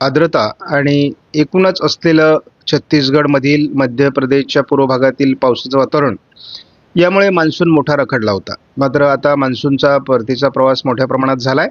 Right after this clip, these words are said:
देशात अगदी किरकोळ स्वरूपात आता परतीचा प्रवास शेवटच्या टप्प्यात राहिलेला आहे, तो अठ्ठेचाळीस तासात होईल आणि तशीही, अ, पंधरा ऑक्टोबरची तारीख ही निर्धारित असते, त्यामुळे पंधरा ऑक्टोबरपर्यंत संपूर्ण देशातील मान्सून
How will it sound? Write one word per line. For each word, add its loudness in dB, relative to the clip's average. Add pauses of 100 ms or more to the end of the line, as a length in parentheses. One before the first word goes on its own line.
(720)
देशात 0
अगदी 0
किरकोळ 0
स्वरूपात 0
आता 0
परतीचा -4
प्रवास 0
शेवटच्या -2
टप्प्यात -4
राहिलेला 2
आहे, 0
तो 2
अठ्ठेचाळीस 0
तासात -2
होईल 2 (720)
आणि 0 (100)
तशीही, 0
अ, 4
पंधरा 0 (260)
ऑक्टोबरची -2
तारीख -2 (840)
ही 4
निर्धारित 2
असते, 0
त्यामुळे 2 (240)
पंधरा 0
ऑक्टोबरपर्यंत -2
संपूर्ण -2
देशातील 0
मान्सून 0